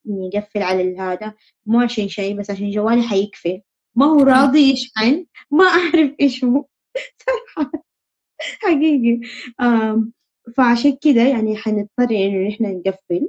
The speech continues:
Speaker 1: حاليا. وحقيقي يعني أنا أقول إني كنت ظالمتك في أوقات، وأوقات ما كنت عارفتك، وأوقات ما أعرف إيه، بس أنا اكتشفت إنه
Speaker 2: ظلمتني
Speaker 1: أنا
Speaker 2: بيش، هاتي.
Speaker 1: وإنتي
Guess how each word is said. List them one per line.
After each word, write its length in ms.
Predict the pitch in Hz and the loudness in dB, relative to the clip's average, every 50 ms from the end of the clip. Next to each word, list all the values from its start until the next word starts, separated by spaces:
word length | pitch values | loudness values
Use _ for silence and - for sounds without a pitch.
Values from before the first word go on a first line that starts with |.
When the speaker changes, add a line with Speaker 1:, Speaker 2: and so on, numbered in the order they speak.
| - _ | -6 _
Speaker 1:
حاليا. 720 | - - 190 175 185 180 180 175 170 175 180 220 240 233 233 _ _ _ _ _ _ - | -14 -10 -8 -6 -4 -4 -4 -4 -6 -4 -4 -4 -6 -6 -8 _ _ _ _ _ _ -4
وحقيقي 920 | 185 185 185 190 175 - - 196 196 208 240 247 226 196 208 202 196 185 | -2 0 0 0 -2 -4 -6 -6 -2 0 2 2 2 0 -2 -2 -4 -4
يعني 400 | 180 185 185 175 175 175 175 - - _ _ _ _ _ _ _ _ _ - 262 | -6 -6 -4 -4 -4 -4 -6 -8 -12 _ _ _ _ _ _ _ _ _ -2 0
أنا 140 | 269 302 - | 0 2 2
أقول 320 | - 302 254 240 302 320 320 | 2 0 2 2 2 4 4
إني 140 | 302 277 269 | 4 4 4
كنت 260 | - 320 - - - | 2 0 0 0 2
ظالمتك 420 | 285 294 302 294 320 311 370 349 | 2 4 4 4 4 4 2 0
في 140 | - - 302 254 | 0 0 0 2
أوقات، 680 | 247 262 240 226 233 220 220 208 202 202 240 240 - - _ _ _ - | 2 2 2 2 2 2 2 2 2 0 0 -2 -4 -8 _ _ _ -2
وأوقات 400 | 233 220 226 233 254 294 285 - | 0 0 2 2 2 2 2 0
ما 80 | 294 | 0
كنت 220 | 311 311 339 - 302 | 2 2 2 0 0
عارفتك، 800 | - - 220 226 226 - - 208 214 214 214 220 233 - - _ _ _ | -2 -2 0 -2 -2 -2 -2 -2 -2 0 -2 -2 -2 -4 -6 _ _ _
وأوقات 520 | - 220 220 220 220 226 240 269 269 - 269 | -2 0 0 2 2 2 2 2 2 2 2
ما 100 | 262 247 | 2 2
أعرف 340 | 247 247 240 220 214 - | 2 2 0 0 -2 -4
إيه، 220 | - - 208 214 220 | -2 0 0 0 0
بس 280 | 208 214 220 226 - - 247 | 0 -2 -2 -4 -4 -4 0
أنا 140 | 247 262 262 | 2 2 2
اكتشفت 520 | 269 262 - - 240 233 254 262 247 - _ - 220 | 0 -2 -4 -6 -4 -2 -2 -4 -4 -6 _ -6 -2
إنه 420 | 220 214 214 208 202 196 190 190 | -2 0 0 -2 -2 -2 -2 -2
Speaker 2:
ظلمتني 520 | 185 185 180 220 233 269 - - - 247 - 233 | -2 -2 -2 -4 -6 -8 -8 -10 -14 -10 -4 0
Speaker 1:
أنا 140 | 240 269 277 | 2 2 2
Speaker 2:
بيش، 180 | 277 277 - 254 | 2 0 -2 0
هاتي. 100 | 262 277 | 2 2
Speaker 1:
وإنتي 440 | 285 262 - - 247 262 320 453 | 2 2 0 -2 -2 -2 -2 -4